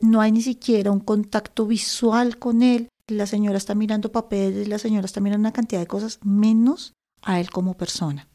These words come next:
Aparte de eso, él habla y ella no lo escucha. Entonces es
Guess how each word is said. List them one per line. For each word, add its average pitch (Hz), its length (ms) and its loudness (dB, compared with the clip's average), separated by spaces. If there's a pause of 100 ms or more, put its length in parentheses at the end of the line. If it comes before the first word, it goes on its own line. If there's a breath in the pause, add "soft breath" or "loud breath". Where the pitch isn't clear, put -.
(140)
Aparte 208 480 -2
de 202 80 0
eso, 208 260 -4 (140)
él 240 240 2
habla 247 440 -4 (200)
y 190 140 -12
ella 165 100 -8
no 185 100 -6
lo 185 60 -8
escucha. - 500 -14 (680 soft breath)
Entonces 202 480 0
es 214 160 -2